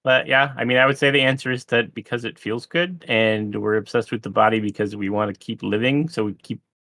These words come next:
you know, finding ways to repair it and how it works and all that. Uh, if the last question about why is why do we turn into bones and pretty dirt?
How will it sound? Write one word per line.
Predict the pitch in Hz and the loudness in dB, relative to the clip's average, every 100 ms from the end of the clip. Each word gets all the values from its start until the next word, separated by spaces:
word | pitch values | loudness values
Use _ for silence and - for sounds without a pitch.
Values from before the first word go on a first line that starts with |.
| _ | _
you | 113 | -8
know, | 98 | -6
finding | - 107 101 | -2 0 2
ways | 98 95 | 0 -2
to | - | -4
repair | 92 - 104 | -6 -4 0
it | 123 - | 0 0
and | 90 92 92 - | -8 -10 -10 -4
how | 104 | -2
it | 101 _ _ - | -4 _ _ -16
works | 143 139 _ - | -12 -12 _ -14
and | 143 | -8
all | 143 143 | -6 -6
that. | 151 156 165 165 _ _ _ _ _ _ _ _ _ - | -4 -4 -6 -12 _ _ _ _ _ _ _ _ _ 0
Uh, | 104 101 95 - | 4 4 4 0
if | - - | -6 -2
the | 98 | 2
last | 110 127 - | 4 4 2
question | 143 131 123 | 0 2 2
about | 113 107 | 4 4
why | 87 98 110 120 | 4 4 6 6
is | 110 95 | 4 2
why | 92 92 107 | 2 4 4
do | |
we | 117 | 0
turn | 123 139 131 | 0 2 4
into | 139 139 | 4 0
bones | 143 143 143 151 156 165 | 2 4 4 2 -2 -2
and | 143 139 | -4 -2
pretty | - 165 165 | -2 0 0
dirt? | 165 170 170 | 2 2 2